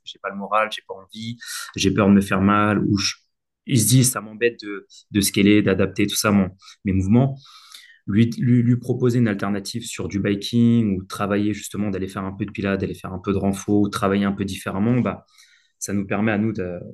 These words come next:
de lui proposer des alternatives et d'éviter qu'il s'enferme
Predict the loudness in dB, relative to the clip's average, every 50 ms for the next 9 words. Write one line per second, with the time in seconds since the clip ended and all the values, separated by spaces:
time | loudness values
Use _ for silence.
0 | -20 _ _ -6 -4 -4 -4 -2 -2 -2 2 2 2 4 4 2 2 0 -2 -2
1 | -2 0 0 0 0 -2 -2 -2 -2 -2 -2 -2 -4 -4 -4 -6 -6 -6 -8 -8
2 | -8 -8 -8 -6 -6 -4 -4 -6 -8